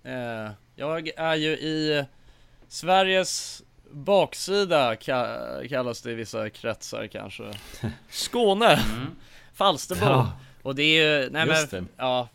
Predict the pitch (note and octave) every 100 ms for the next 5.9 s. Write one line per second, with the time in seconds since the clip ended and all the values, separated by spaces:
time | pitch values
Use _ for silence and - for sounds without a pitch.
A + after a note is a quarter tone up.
0 | _ D3 C#3 C3+ C#3 D3 - _ B2+ B2
1 | A#2+ A2+ _ D3+ D3+ C#3+ C#3+ C3 B2 A#2+
2 | A#2 B2+ - C3 A#2 B2 - A2+ A#2+ G2+
3 | - D3 D3+ D#3+ F3 E3+ D3+ D#3+ C#3 C3+
4 | C#3+ - - _ _ _ _ C3 C3+ C#3
5 | - C#3 B2+ B2 B2 B2 A#2+ A#2